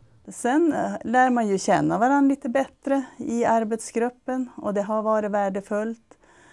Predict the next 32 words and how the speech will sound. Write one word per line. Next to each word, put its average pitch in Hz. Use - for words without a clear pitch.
För 208
vi 208
har 214
ju 202
en 190
hel 240
del, 190
eh, 160
ja, 208
arbetsplatsträffar, 175
vi 190
har 196
samverkansmöten. 165
Och 208
då, 202
då 202
är 277
det 226
ju 208
viktigt 175
att 175
man 170
kan 185
säga 165
vad 160
man 151
tycker 196
och 170
ta, 160
ta 254
plats -
i, 160